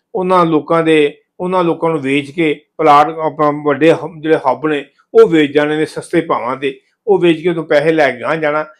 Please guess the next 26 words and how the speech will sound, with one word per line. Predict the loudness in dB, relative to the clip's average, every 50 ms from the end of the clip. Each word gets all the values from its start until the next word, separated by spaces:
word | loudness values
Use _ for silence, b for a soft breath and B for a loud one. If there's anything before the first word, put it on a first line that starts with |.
| b b _ _ _ 0
ਕੋਈ | 4 4 4 6 6
ਉੱਥੇ | 4 4 4 2 2
ਭਾਜੀ | 2 0 -2 0 0 -2
ਮੁੜ | -2 -2 -4 -6 -4 -2
ਕੇ | -2 -2
ਲੋਕਾਂ | 0 -2 -4 -4 -4 -6
ਨੇ | -4 -4
ਉੱਥੇ | -6 -6 -6 -10
ਧੋਖਾ, | -8 -8 -8 -8 -8 -4 0 2 2 2 0 B B B B B -2
ਨਾ | 4 4 4 6
ਤੇ | 6 4
ਉਹ | 4 4
ਪ੍ਰਾਈਵੇਟ | 4 4 4 4 4 2 0 2
ਰਹੀ, | 2 2 2 2 2 -2 -8 _ _ _ _ _ _ _ -6 -2
ਹਾਂਜੀ, | -2 -2 -2 -4 -10 _ _ _ -8
ਨਾ | -2 2 4 6 6 6 4 4 2
ਅੱਜ | 2 2 0
ਤੁਸੀਂ | -4 -2 0 2 2
ਵੇਖੋ, | 2 2 4 6 8 8 6 4 b b b b b -12
ਤੁਸੀਂ | -8 -8 -4 2
ਜਾ | 4 4 4 4
ਕੇ | 2 -2
ਵੇਖੋ | 0 -2 0
ਪ੍ਰੀਤ | 2 2 2 0 -2
ਸਿਟੀ | -6 -8 -6 0 2
ਵਾਲੇ, | 2 4 4 2 0